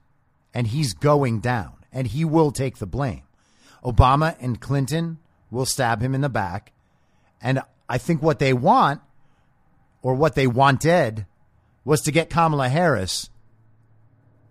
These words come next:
in there as president, to have Joe Biden inaugurated on the twentieth, just get through that one way or another, so that Kamala would be the president going forward after they cut Joe Biden loose,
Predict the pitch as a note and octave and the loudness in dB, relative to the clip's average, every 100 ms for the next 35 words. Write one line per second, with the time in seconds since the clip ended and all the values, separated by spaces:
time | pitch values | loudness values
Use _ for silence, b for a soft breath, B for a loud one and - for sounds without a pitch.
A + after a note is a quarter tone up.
0 | _ _ _ _ _ _ _ _ _ _ | _ _ _ _ _ _ _ _ _ _
1 | - C#3+ C3+ A#2+ A2+ A#2 A2+ - G#3+ C#3+ | -2 2 4 4 0 -2 -6 -2 0 0
2 | F2 C#2 A2 G#2+ B2+ G2 G#2 D3 E3 C#3 | -6 -10 -6 0 0 0 0 2 2 2
3 | B2 A#2+ C3+ - A#2 B2 B2 C3 C3 C3+ | 2 0 -6 -6 -2 0 2 0 -2 0
4 | C3 B2+ - B2 G2 E2+ - - B - | -2 -2 -4 -6 -4 -6 -12 -20 B -6
5 | C3+ G2 G2 D3+ - D#3+ D3 C3 B2+ B2+ | -4 -4 0 0 2 -2 2 0 0 -2
6 | C#3+ C#3+ C#3+ C3 B2 C3+ F2 D#2+ - _ | 0 0 2 2 2 -2 -4 -10 -16 _
7 | _ _ _ _ _ - E3 C#3 C#3+ - | _ _ _ _ _ -2 0 0 -2 2
8 | D#3+ D3+ C3 A2+ G2+ A2 F#2+ G2 B2+ G#2+ | 4 4 0 -2 -2 -4 -4 -4 -4 -4
9 | D2+ - - _ _ _ - A#2 G2 - | -8 -20 -20 _ _ _ -4 -2 -2 -4
10 | G#2 E2 C#2 - b b - A#2 A#2+ G#2+ | -6 -6 -10 -20 b b -6 -4 -4 -2
11 | A#2 G#2 F#2 - _ _ _ _ _ _ | 0 0 -4 -8 _ _ _ _ _ _
12 | _ _ _ _ _ _ _ _ _ _ | _ _ _ _ _ _ _ _ _ _
13 | _ _ _ - D3+ G#2+ C3 G#2 A#2 A2 | _ _ _ 0 0 2 0 2 0 0
14 | F#2+ F2 G#2 D#2 - - | -2 -4 -6 -6 -12 -18